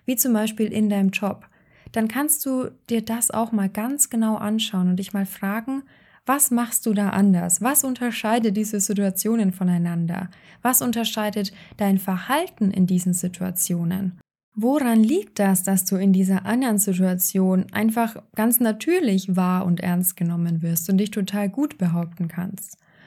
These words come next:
Und dann schau mal, wie du das auch auf andere Momente und Situationen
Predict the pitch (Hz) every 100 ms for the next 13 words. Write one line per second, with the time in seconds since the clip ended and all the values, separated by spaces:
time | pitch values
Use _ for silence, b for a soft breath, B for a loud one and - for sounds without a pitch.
0 | b 226 220 233 226 240 285 302 277 214
1 | 247 277 240 208 208 - 190 180 180 -
2 | 196 214 190 180 175 175 180 185 185 190
3 | 175 185 165 175 175 - 180 180 180 180